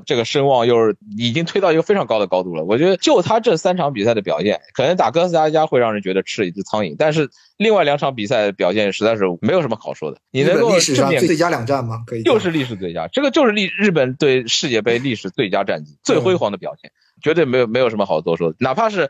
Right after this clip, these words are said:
Speaker 1: 一零年日本队已经非常强了，日本队在一零年也是二胜一负小组出线，对吧？
Speaker 2: 对。
Speaker 1: 但是那个时候击败的对手喀麦隆和丹麦跟这次的重量级完全不一样，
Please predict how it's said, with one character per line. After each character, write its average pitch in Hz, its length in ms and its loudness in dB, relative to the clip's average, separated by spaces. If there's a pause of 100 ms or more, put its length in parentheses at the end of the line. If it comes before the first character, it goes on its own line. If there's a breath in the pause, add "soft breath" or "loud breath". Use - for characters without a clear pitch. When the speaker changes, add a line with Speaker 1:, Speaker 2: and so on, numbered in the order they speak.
Speaker 1:
一 190 120 -2
零 175 160 0
年 110 260 0
日 165 100 0
本 123 140 0
队 120 160 2
已 - 20 -6
经 107 140 -4
非 143 100 -2
常 113 160 -2
强 78 140 -6
了， 76 100 -8 (100)
日 226 140 2
本 160 100 2
队 147 220 2
在 143 160 -2
一 180 100 -6
零 175 140 -2
年 127 140 0
也 104 100 2
是 - 100 -4
二 123 160 2
胜 110 140 -4
一 87 80 -8
负 87 200 -8
小 90 120 -2
组 85 100 -6
出 85 140 -8
线， 85 160 -6 (440)
对 - 120 2
吧？ - 100 0
Speaker 2:
对。 - 40 -10
Speaker 1:
但 208 140 0
是 202 100 -8
那 226 140 2
个 190 100 2
时 143 120 -4
候 123 140 0
击 - 240 -6
败 143 100 0
的 117 80 0
对 113 160 0
手 95 140 0
喀 - 160 -6
麦 127 80 0
隆 107 140 0
和 107 80 0
丹 120 180 -2
麦 101 160 -2
跟 117 120 -2
这 120 100 -2
次 101 160 -8
的 92 100 0
重 113 180 -2
量 92 140 0
级 90 60 -2
完 101 160 2
全 110 100 -2
不 95 120 -4
一 87 60 -2
样， 82 140 -2